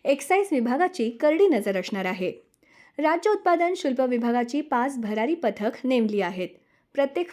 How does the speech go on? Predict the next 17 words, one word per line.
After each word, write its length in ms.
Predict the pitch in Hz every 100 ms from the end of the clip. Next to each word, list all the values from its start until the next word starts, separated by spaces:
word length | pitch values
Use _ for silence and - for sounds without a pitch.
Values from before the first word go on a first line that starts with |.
| -
पथकात 440 | 220 - 302 196 - - -
अधिकारी 520 | 269 294 330 302 320 -
आणि 160 | - 302
कर्मचारी 600 | 339 247 240 294 320 330
मिळून 240 | 311 277 403 - _
आठ 340 | - 302 370
जण 280 | 254 233 226 285
बंदोबस्तासाठी 800 | 226 240 311 240 226 208 196 208
आहेत. 240 | 190 185 175 - - - -
शिवाय, 260 | 320 339
परराज्यातून 840 | 381 277 285 294 247 269 262 302 320
दारूची 400 | 233 214 226 262 247
तस्करी 420 | 220 - 240 277 -
आपल्या 300 | 233 269 330
जिल्ह्यात 340 | 330 269 277 277
होऊ 200 | 233 220
नये, 280 | 294 214